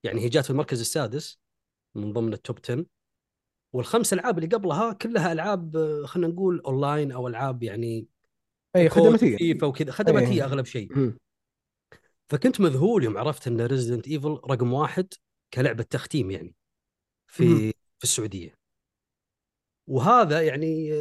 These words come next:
Speaker 1: يوريك قد إيش إن ال-
Speaker 2: شعبيتها كبيرة
Speaker 1: شعبية
Speaker 2: مرة.
Speaker 1: Resident Evil منطقة كبيرة. وعارف إن في
Speaker 2: مم.
Speaker 1: ناس يعني مرة شوي متحسسين من جمهور السلسلة في <laughs> بالذات في تويتر وكذا، يعني تشوف بعض الأشياء. بس، آه،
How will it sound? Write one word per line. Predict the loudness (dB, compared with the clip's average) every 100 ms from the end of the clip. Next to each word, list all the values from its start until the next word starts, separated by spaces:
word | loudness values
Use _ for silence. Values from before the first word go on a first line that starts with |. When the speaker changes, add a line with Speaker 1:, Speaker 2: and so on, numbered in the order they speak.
| -6 -2
Speaker 1:
يوريك | 2 2 2 0
قد | -2 -2
إيش | -2 -2 -2
إن | -4
ال- | -4 -4 -6 -8 -10 -16 -20
Speaker 2:
شعبيتها | -4 0 4 6 4 2
كبيرة | -10 -2 0
Speaker 1:
شعبية | 2 2 2 2
Speaker 2:
مرة. | 0
Speaker 1:
Resident | -2 -2 -2 -2
Evil | -2
منطقة | -2 -4 -10
كبيرة. | -6 -4 -4 -6 _ _ _ _ _ _ _ _ -4
وعارف | 2 2
إن | 4 4
في | 4
Speaker 2:
مم. |
Speaker 1:
ناس | 2 2 2
يعني | 0 0
مرة | -2 0 0 -2
شوي | 0 -2
متحسسين | -2 -6 -6 -2 -2
من | -2
جمهور | -4 -2 -2 -2
السلسلة | -4 -2 -2 0 0
في | 0 -2 -2 0
<laughs> | 0 0 -20 -12 -6
بالذات | 2 4 4
في | 2
تويتر | -2 -2 0 0
وكذا، | 2 2 2
يعني | 0 -2
تشوف | -2 -2
بعض | -2 -6
الأشياء. | -8 -4 -4 -4 _ _ _ _ _ _ _ _ _
بس، | -2 -2 -2 -4
آه، | -4 -2 -6